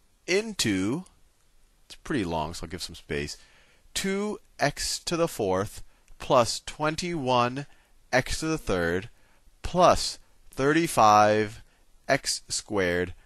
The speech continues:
minus thirty-seven x plus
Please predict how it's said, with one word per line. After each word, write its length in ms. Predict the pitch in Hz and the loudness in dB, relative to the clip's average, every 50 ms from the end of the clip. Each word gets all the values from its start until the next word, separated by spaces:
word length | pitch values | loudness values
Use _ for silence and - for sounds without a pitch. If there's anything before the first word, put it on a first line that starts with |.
| _ _ _ - | _ _ _ -16
minus 540 | 101 104 110 120 131 151 175 185 175 - - | -4 2 4 4 6 4 4 2 0 0 -2
thirty-seven 920 | - - 151 151 160 165 180 175 - - - 165 151 156 147 156 156 143 - | -2 -2 -2 0 0 0 -2 0 0 0 2 4 4 4 4 2 -2 -4 -4
x 720 | - 131 135 127 120 - - - - - - - - - - - _ - - - - - - _ - - - | -2 2 4 4 2 2 0 0 2 2 2 0 -2 -6 -12 -20 _ -20 -20 -20 -20 -20 -20 _ -20 -18 -14
plus 460 | - - 233 214 202 208 - - - | -8 0 4 6 8 8 6 4 0